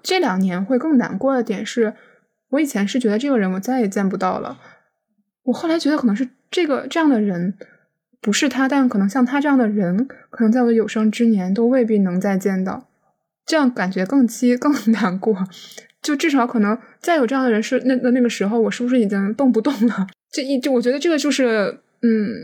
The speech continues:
我觉得说回来，就是因为为什么我还是会不停地去看，包括刚才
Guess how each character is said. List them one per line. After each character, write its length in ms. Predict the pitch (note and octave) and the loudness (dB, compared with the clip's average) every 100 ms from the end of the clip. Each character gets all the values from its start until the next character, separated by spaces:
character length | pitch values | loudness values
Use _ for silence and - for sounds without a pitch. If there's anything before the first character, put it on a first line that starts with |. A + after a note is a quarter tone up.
| - | -2
我 60 | |
觉 60 | A3 | -2
得 40 | |
说 160 | C4+ F4+ | 0 0
回 120 | E4+ | 2
来， 120 | A#3+ | 0
就 140 | G#3 C4+ | 0 0
是 140 | B3 | 2
因 200 | A#3+ C4+ | 2 4
为 140 | C#4 G#3 | 2 2
为 80 | C4 | 2
什 80 | |
么 80 | B3 | 2
我 80 | A#3+ | 2
还 220 | F3 D#3 | -2 -8
是 100 | G3+ | -6
会 160 | C#4 D4 | -2 -2
不 140 | C4 | 0
停 140 | B3+ F#3+ | -2 -2
地 100 | F#3+ | -2
去 160 | - | -6
看， 220 | - A3+ - - _ | -6 -6 -8 -20 _
包 100 | C4 | 0
括 80 | C#4 | 2
刚 160 | C#4 | 0
才 240 | C4 A#3 | 0 0